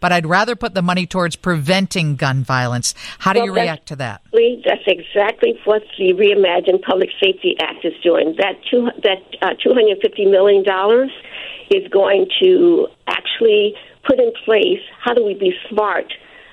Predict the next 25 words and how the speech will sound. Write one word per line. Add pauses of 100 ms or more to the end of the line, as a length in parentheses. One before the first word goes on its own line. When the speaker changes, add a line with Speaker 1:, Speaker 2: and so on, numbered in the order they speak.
(180)
Speaker 2:
on
crime (200)
and
prevention? (280)
That
money
is
going
basically (160)
for
that
purpose, (100)
also
to
deal
with
the
trauma (480)
that
is
encountered
by
children
who
experience